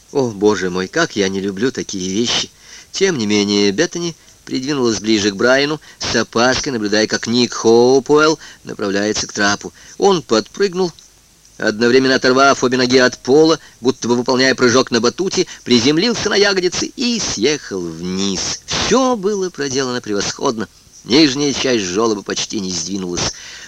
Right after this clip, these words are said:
Он ударился о бетон ногами в одних носках, встал, повернулся к ним и отвесил шутовской поклон, отставив обе руки назад. «Вот и все!» — крикнул он вверх. «Следующий, пожалуйста!» «Это вы, мисс», — сказал Брайан.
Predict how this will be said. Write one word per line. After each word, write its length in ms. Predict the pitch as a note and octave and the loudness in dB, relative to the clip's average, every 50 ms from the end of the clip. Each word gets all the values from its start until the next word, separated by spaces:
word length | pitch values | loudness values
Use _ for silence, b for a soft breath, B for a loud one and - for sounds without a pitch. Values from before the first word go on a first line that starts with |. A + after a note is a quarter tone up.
| B B | B B
Он 160 | - G2 G#2 | -4 -2 -2
ударился 480 | G#2 G2+ A2+ A#2+ A#2 G#2+ G2 F#2 - | 0 2 4 4 4 4 2 0 0
о 40 | G2 | -2
бетон 260 | F#2 F2+ - F#2+ F#2 | -2 -2 -2 -4 -2
ногами 440 | F#2+ F#2+ F#2+ F#2+ G#2+ B2 C3+ C3 B2+ | -2 -2 0 2 4 4 4 4 2
в 60 | B2 | 0
одних 240 | B2 A#2 B2 C3 - | -2 -2 -4 -8 -6
носках, 480 | - - - - - B2 B2 A#2+ - - | -6 -6 -6 -2 0 0 0 0 -2 -4
встал, 580 | - - - - - - A#2+ B2+ B2+ A#2+ G#2 - _ - - - _ | -8 -6 -6 -8 -4 -2 2 2 2 2 0 -2 _ -20 -20 -20 _
повернулся 580 | - G2+ G#2 G2 G#2 A#2+ D3 D#3 C#3 - - C3 | -4 -2 0 0 2 2 0 0 -2 -2 -4 -4
к 80 | - - | -4 -2
ним 220 | C3 D3 C3+ A#2 B B B B B | -4 -4 -4 -6 B B B B B
и 80 | G2+ | -2
отвесил 520 | G2 F#2+ - G2+ A#2 B2+ - - B2+ A#2+ B B B B B | -2 -2 2 4 4 4 4 2 -2 -6 B B B B B
шутовской 580 | - - - - - - - - - G#2+ G2+ | -10 -10 -6 -6 -6 -6 -6 -4 -2 -2 -2
поклон, 520 | F2+ - G2+ F#2 - F#2+ G2 G#2+ G#2+ G#2 G2 | 0 -2 -4 -4 -2 0 0 2 2 2 0
отставив 720 | F#2 - - - - - G2 G2 G2+ G2+ G2 F#2+ - - b b b b b | -2 -4 -4 -8 -4 -2 0 2 2 2 0 -2 -4 -8 b b b b b
обе 260 | - E2+ F#2 F#2 F#2+ F2+ | -6 -6 -6 -4 -4 -6
руки 280 | F2+ E2+ - G#2 F#2+ | -6 -8 -8 -10 -8
назад. 400 | F2 F2 E2+ E2 F2 E2+ E2+ D#2+ - B B B B B B B | -8 -6 -6 -4 -4 -6 -6 -8 -10 B B B B B B B
«Вот 260 | A#2 E3 F#3+ F3+ - | 2 2 2 6 4
и 80 | G3 F3+ | 4 4
все!» — 520 | - - - F#3+ A3+ A3+ G#3+ G3 C#3 - - _ _ _ _ _ _ _ | 4 -2 0 0 2 2 2 2 0 0 -4 _ _ _ _ _ _ _
крикнул 340 | _ - G#2 A#2 - - G#2+ | _ -8 -8 -6 -6 -4 -4
он 160 | G#2 G#2 G2+ | -4 -4 -6
вверх. 440 | F#2+ F2 F2 G#2+ A2+ G2+ F#2+ - - - _ _ _ _ | -6 -4 0 2 2 2 0 -4 -12 -16 _ _ _ _
«Следующий, 600 | - - - A2+ C#3+ G#3+ B3 A#3+ C4 - - - | -8 -2 2 2 4 4 4 4 2 0 -2 -2
пожалуйста!» 480 | - - F#3 F3 E3+ C#3+ - - C3+ - _ B B B B B B B B B B B B _ _ _ _ - | -2 0 2 2 2 0 -2 -4 -8 -10 _ B B B B B B B B B B B B _ _ _ _ -6
«Это 260 | - C#3+ - - G#2+ | -6 -6 -4 -2 0
вы, 180 | G#2+ A2 A2+ | 2 2 2
мисс», — 240 | A2 A2 A2 G#2+ G2 - | 2 2 0 0 -2 -2
сказал 240 | - G2+ F#2+ F#2+ F#2+ | -4 -2 -2 -2 0
Брайан. 480 | F#2+ G2 F#2+ G2 F#2+ F#2+ F#2 E2+ D#2+ | 2 2 2 4 2 0 -2 -6 -12